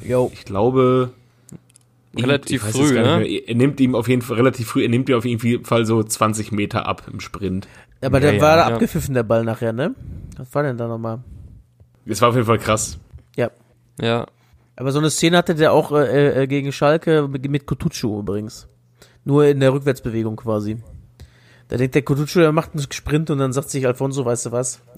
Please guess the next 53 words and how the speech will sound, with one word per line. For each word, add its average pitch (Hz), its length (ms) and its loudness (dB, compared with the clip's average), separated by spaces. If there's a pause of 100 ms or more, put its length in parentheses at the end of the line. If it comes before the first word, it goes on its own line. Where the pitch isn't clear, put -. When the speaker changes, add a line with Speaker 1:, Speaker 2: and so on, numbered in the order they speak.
(320)
Speaker 1:
geh 135 80 -2
mal 123 120 0
ruhig, 113 260 -4
ich 127 120 -14
komm 120 160 -4
gleich. 104 240 -6 (380)
Und 113 120 -16
holt 120 120 -2
Speaker 2:
Nee, 120 120 4
Speaker 1:
sich 127 100 4
Speaker 2:
ich - 80 -4
meinte 117 240 2
jetzt 117 220 4
aber 127 180 4
auch 127 160 2
eine 117 120 2
Rückwärtsbewegung, 104 920 -2 (240)
wo 110 180 0
ein 110 160 0
Leipziger 110 540 0
irgendwie 104 440 -2 (400)
schon 113 240 2
relativ 120 800 0
straight - 720 -2 (100)
in 117 160 -4
die 113 100 2
Bayern-Hälfte 123 600 2
wollte 123 280 4
und 117 80 0
dann 113 140 0
kam 113 220 2
halt 113 160 2
noch 107 120 -6
Alfonso 110 420 -2
Davies 98 340 2
von 95 140 -2
hinten 95 240 -2
und 104 100 -2
hat 98 140 0
ihm 104 140 2
dann 101 200 2
so 98 140 2
zwanzig 95 340 -2
Meter 95 220 0
abgenommen. 92 380 -2 (460)
Speaker 1:
Okay, 113 260 -4
dann 135 140 -2
machen 123 160 -2
wir 123 40 -8
vielleicht 127 220 -4
eine 113 60 -8
andere 123 200 -6
Szene. 170 420 -6